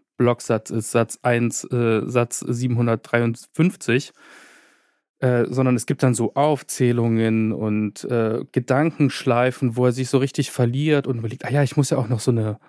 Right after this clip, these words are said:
so eine Vorlesung schreiben", und dann spaziere ich zum, äh, Friedhof und der liegt in der Mitte der Welt sozusagen.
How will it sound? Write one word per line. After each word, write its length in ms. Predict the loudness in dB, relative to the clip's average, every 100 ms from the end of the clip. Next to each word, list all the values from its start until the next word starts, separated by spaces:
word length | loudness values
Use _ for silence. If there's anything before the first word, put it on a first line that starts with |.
| _ -18
so 100 | -12
eine 60 |
Vorlesung 640 | -10 -2 0 2 2 2 -2
schreiben", 680 | -2 0 2 2 2 0
und 140 | 0 -2
dann 200 | -6 -6 -14
spaziere 540 | -6 -4 -2 0 0
ich 120 | 0
zum, 420 | -2 0 0 -4 -12 _
äh, 240 | -4 -4 -6 -12 _ _ _ -4
Friedhof 440 | -2 0 0 0
und 100 | 0
der 80 | -2
liegt 220 | -2 -2
in 120 | 0 2
der 120 | 2
Mitte 400 | 2 2 2 0
der 340 | 2 0 0
Welt 340 | 0 2 0 0
sozusagen. 800 | -2 0 -2 2 2 2 0